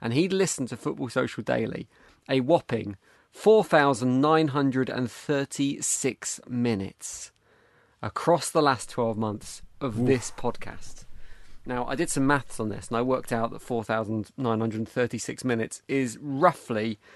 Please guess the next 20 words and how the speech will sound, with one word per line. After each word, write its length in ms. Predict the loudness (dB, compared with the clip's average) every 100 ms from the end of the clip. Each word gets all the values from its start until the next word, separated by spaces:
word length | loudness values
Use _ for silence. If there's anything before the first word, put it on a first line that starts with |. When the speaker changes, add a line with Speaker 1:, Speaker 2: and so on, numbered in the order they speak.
| -20
Speaker 1:
three 460 | -20 -10 -2 2 4
and 80 | 2
a 60 |
half 340 | 4 4 2 2
days 460 | 0 0 -4 -8
of 60 | -6
his 180 | -4 0
life 420 | 0 0 -4 -8
continuously 880 | -6 -6 -2 0 2 0 -2 -2 -2
listening, 400 | -2 -2 -6 -4
twenty-four 420 | 0 0 2 0
hours 200 | 2 0
a 40 |
day, 300 | 0 0 -2 -8 -20 -20 -10
to 180 | -4 -4
Football 400 | -2 -6 -4 -6
Social 380 | -2 -4 -4 -6
Daily. 400 | -4 -4 -6 -8
So, 240 | -2 -2
Dave, 560 | 2 6 6 6 2